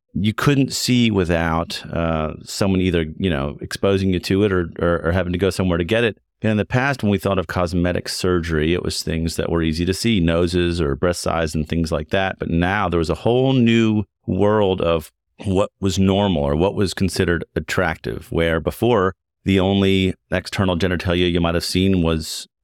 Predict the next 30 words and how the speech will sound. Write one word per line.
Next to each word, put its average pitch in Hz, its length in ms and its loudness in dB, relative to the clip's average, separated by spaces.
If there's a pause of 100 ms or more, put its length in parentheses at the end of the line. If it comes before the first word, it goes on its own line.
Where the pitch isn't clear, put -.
(120)
either 85 260 0
your 85 220 2
own 98 380 2
or 80 100 0
maybe 82 240 2
a 78 60 2
sibling 95 640 0
or 82 80 0
a 80 80 0
parent 92 400 -2
who 95 120 2
probably 87 480 0
had 90 240 -2
pretty 92 220 0
similar 87 380 0
looking 85 300 -2
anatomy. 82 540 0 (380)
Now 98 500 0
we 90 140 0
had 85 520 -2 (320)
exposure 101 1080 0
to 82 600 0 (360)
endless 110 580 0 (300)
amounts 82 580 -2
of 82 520 -2
anatomy 120 460 0
in 87 180 -2
a 87 60 2
way 87 220 2
that 90 200 0